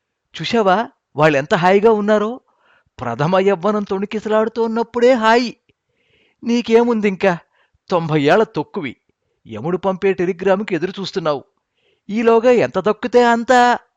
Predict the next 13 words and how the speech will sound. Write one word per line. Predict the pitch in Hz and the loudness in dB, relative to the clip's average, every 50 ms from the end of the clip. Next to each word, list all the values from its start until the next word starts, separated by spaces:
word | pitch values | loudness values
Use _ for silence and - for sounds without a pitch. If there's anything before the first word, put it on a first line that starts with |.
| _ - - | _ -4 -2
అని | 196 220 226 | -2 0 0
వాళ్ళ | 214 190 170 160 156 143 | 0 2 2 2 2 0
పలుకులు | - - 123 135 185 - - 233 185 | -2 -4 -4 -4 -4 -4 -6 -8 -8
విని | 135 156 190 247 | -8 -6 -6 -6
ఆనందించు" | 247 - - 107 156 202 233 226 214 214 196 - - 156 120 101 _ _ _ _ _ _ _ _ _ _ _ _ _ - | -6 -4 -2 -2 -2 0 -2 -2 -2 -4 -6 -6 -10 -16 -16 -18 _ _ _ _ _ _ _ _ _ _ _ _ _ -14
అంటూ | 98 104 101 - 120 131 156 220 262 285 269 339 _ _ _ _ _ _ _ _ _ _ _ 110 117 | -14 -14 -12 -12 -10 -8 -8 -6 -6 -8 -10 -12 _ _ _ _ _ _ _ _ _ _ _ -10 -6
గాలిదేవుడు | 117 117 147 202 226 202 240 233 220 214 185 165 160 175 175 - - _ _ - 127 | 0 2 2 2 2 2 2 2 2 2 0 -4 -4 -4 -6 -8 -12 _ _ -8 -6
ఆ | 131 127 123 | -4 -4 -4
నూతన | - - 113 139 170 185 - - 208 202 190 | -6 -8 -10 -10 -10 -10 -8 -6 -4 -4 0
దంపతుల | 151 175 170 156 - 160 - 151 151 | 0 0 -2 -2 -4 -6 -6 -6 -6
సంభాషణ | - 135 123 135 135 170 190 165 151 147 | -6 -6 -6 -2 0 0 0 0 -2 -6
అంతా | 120 120 131 160 185 220 262 240 - 285 277 | -8 -8 -8 -10 -12 -12 -10 -4 -2 -2 -2
తెచ్చి | - 208 - - - - 208 175 160 165 165 | 0 -2 -6 -6 -6 -6 -6 -4 -4 -4 -6